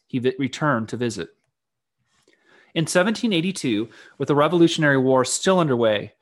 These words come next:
Joseph began exploring options further west. By summer seventeen eighty-three, he and Nan-, Nan-, Nanny left the Northern Neck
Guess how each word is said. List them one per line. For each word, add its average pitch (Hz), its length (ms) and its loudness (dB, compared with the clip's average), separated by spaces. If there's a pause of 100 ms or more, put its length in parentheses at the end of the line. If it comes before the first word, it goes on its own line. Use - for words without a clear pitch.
(340)
Joseph 190 400 2
began 160 280 0
exploring 127 720 -2 (160)
options 131 420 -4
further 107 320 -2
west. 113 540 -4 (720)
By 127 140 0
summer 147 440 -2
seventeen 135 540 -2
eighty-three, 120 640 -4 (340)
he 247 220 2
and 202 100 0
Nan-, 139 320 0
Nan-, 123 400 -4 (220)
Nanny 143 460 -2 (240)
left 147 300 0
the 196 60 -2
Northern 160 440 0
Neck 120 340 -6